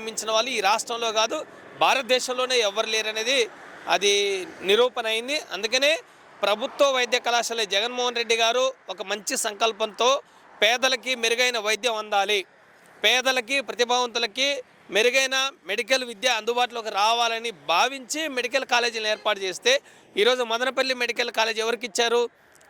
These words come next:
మంత్రి నారాయణ బినామీకి కట్టబెట్టారు. ఈ రాష్ట్రంలో ఉన్న మంత్రులు, ఈ రాష్ట్రంలో ఉన్న చంద్రబాబు నాయుడు, నారా లోకేష్, ఇలాంటి రాజకీయ నాయకులు ఎవరైతే ఉన్నారో వీళ్ళ బినామీలకి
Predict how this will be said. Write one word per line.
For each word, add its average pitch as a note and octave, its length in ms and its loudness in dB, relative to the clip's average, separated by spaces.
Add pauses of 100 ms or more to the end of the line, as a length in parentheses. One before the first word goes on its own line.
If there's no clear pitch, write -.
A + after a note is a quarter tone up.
(140)
మంత్రి G#3+ 340 0
నారాయణ B3 280 2 (100)
బినామీకి A3+ 400 -2
కట్టబెట్టారు. E3 480 -4 (460)
ఈ - 20 6 (100)
రాష్ట్రంలో C4 380 2
ఉన్న C4 80 2 (140)
మంత్రులు, B3+ 440 0 (520)
ఈ - 100 4
రాష్ట్రంలో B3+ 340 0
ఉన్న B3+ 180 -4
చంద్రబాబు B3 460 0
నాయుడు, A#3+ 260 0 (180)
నారా A#3+ 240 0 (100)
లోకేష్, A#3 460 -2 (720)
ఇలాంటి B3+ 380 2 (140)
రాజకీయ B3+ 500 0
నాయకులు A#3+ 300 -2
ఎవరైతే A#3 300 -2
ఉన్నారో A3+ 300 2 (640)
వీళ్ళ B3 220 2 (160)
బినామీలకి C4 640 -2